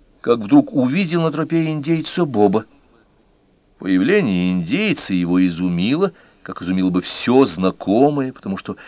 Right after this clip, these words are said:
весь мир как бы отошел от него после трех дней полумеханического скольжения по снегу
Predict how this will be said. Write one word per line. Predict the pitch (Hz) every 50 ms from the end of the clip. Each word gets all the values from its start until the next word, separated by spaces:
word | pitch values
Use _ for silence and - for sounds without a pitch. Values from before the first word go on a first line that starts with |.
| - - -
весь | 98 98 104 107 104 98 - - -
мир | 104 113 123 101
как | - 107 92
бы | 87 101
отошел | - - 107 95 - - - 120 131 139
от | 151 151 151
него | - 170 165 170
после | 165 170 170 - 170 156
трех | 160 - 165 160 147 135
дней | 120 117 123 139 143 131 110 95 - - - - - _
полумеханического | - 135 131 123 131 131 135 131 - 135 131 135 131 123 101 - - - 120 113 113
скольжения | 107 - - 120 117 95 87 110 127 120 110 110 110
по | 107 - 113 110
снегу | 98 - - - 123 127 117 98 98 95